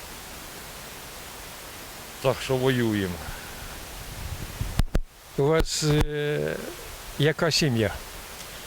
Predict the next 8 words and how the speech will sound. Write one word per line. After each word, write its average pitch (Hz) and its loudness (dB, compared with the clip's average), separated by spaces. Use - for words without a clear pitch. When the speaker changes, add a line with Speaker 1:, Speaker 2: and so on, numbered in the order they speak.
Speaker 1:
Сім'я 101 2
здорова. 95 2
Speaker 2:
Скажіть, 202 6
чим 196 8
ви 175 8
зараз 123 8
займаєтеся? 107 4
Це 117 4